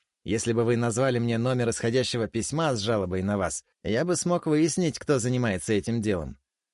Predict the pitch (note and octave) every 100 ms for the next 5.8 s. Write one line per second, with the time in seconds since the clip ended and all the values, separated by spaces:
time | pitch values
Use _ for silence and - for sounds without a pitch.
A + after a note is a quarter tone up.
0 | _ D2+ F#2+ B2 B2 - B2+ A#2 A2+ D#3
1 | F3+ - A#2+ A#2+ C3 A#2 C3+ - C3 A#2
2 | A2+ A2 - A#2 - A2+ A#2 A#2 G2+ E2
3 | A2+ C#3 - _ _ - - G2 G2 G2+
4 | D3+ F3+ C#3+ B2+ D3+ G#3 F#3+ F3 E3+ D3
5 | C3 A2+ G#2+ A2+ C3+ D#3+ C#3